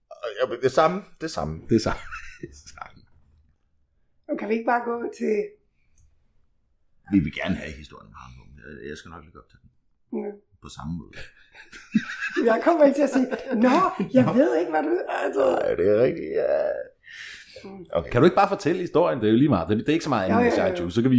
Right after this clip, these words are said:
Speaker 2: vi kan, vi kan, vi kan rette det til. Måske beholder vi noget af det her.
Speaker 3: Ja.
Speaker 1: <laughs>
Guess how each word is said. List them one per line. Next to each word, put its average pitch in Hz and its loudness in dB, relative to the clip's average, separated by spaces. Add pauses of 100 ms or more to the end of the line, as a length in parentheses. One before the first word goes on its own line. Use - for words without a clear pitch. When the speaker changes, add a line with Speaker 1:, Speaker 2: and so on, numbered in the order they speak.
(140)
Speaker 2:
vi 113 2
kan, 113 2
vi 110 2
kan, 101 0
vi 104 -6
kan 101 -6
rette 95 -8
det 95 -16
til. 101 -8
Måske 110 2
beholder 113 -4
vi 98 -12
noget 85 -14
af - -16
det 76 -12
her. - -18 (680)
Speaker 3:
Ja. 214 -8
Speaker 1:
<laughs> - -20